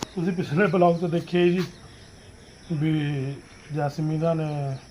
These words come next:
ਪ੍ਰੋਗਰਾਮ ਦਾ ਇੱਕ ਆਰਗੇਨਾਈਜ਼ ਕੀਤਾ ਤੇ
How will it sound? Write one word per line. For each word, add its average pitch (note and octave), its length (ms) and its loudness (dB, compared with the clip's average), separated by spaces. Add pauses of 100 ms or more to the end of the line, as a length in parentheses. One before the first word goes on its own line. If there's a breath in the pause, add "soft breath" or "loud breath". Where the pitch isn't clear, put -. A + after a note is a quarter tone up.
(500)
ਪ੍ਰੋਗਰਾਮ D3 500 -2
ਦਾ D3 100 -2
ਇੱਕ C#3+ 220 -8 (360)
ਆਰਗੇਨਾਈਜ਼ C#3+ 500 -4
ਕੀਤਾ D#3 380 -6 (1000)
ਤੇ E3+ 260 6